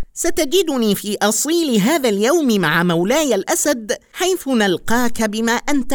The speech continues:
أهل له من الرعاية والعطف والتكريم. أسرع ابن آوى إلى الأسد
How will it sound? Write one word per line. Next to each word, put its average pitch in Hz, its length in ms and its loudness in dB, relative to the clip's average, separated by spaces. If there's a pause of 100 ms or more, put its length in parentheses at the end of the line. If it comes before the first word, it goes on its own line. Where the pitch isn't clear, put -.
(120)
أهل 240 540 -2
له 247 300 0 (240)
من 359 180 0
الرعاية 302 960 0
والعطف 262 720 0
والتكريم. 233 1000 -2 (300)
أسرع 170 480 0
ابن 160 360 0
آوى 135 320 2
إلى 131 240 -2
الأسد 131 640 -2